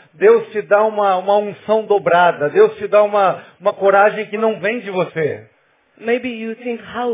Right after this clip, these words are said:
Speaker 2: uh, she passed through this?" Because, but God gave me extra thing.
Speaker 1: Ah, você talvez se pergunte, "Como que ela, como que você passou por isso?"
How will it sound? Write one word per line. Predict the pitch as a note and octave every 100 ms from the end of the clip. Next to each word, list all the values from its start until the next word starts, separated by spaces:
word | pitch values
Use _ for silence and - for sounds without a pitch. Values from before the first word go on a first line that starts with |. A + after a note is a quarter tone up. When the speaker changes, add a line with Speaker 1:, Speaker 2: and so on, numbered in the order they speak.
| F#3+
Speaker 2:
uh, | - _ F3 E3 D#3 D#3 D#3 -
she | G#3 -
passed | A#3 -
through | A3+ A#3+ F3+
this?" | E3 - -
Because, | A3+ A#3 - -
but | B3+ B3+ -
God | B3 C4 _ _ _ _ _
gave | B3 C4 B3
me | A#3+ G#3+ F3 _ _ _ _ _ _ _ _ -
extra | C#4 - - B3 G3 D#3+ D3+ _ _ _ _ _
thing. | C4+ G#3+ E3+ - - _ -
Speaker 1:
Ah, | E3
você | E3 F#3 F3+ G#3+
talvez | G#3+ G#3
se | -
pergunte, | A3 G#3 G#3
"Como | G#3+ C4+ C4
que | B3
ela, | C4 B3+ A#3+ A3
como | A#3+ B3
que | A#3+
você | B3 - A#3+
passou | A#3+ - B3+ C4+ C4
por | G#3+ F#3+
isso?" | F#3+ - D3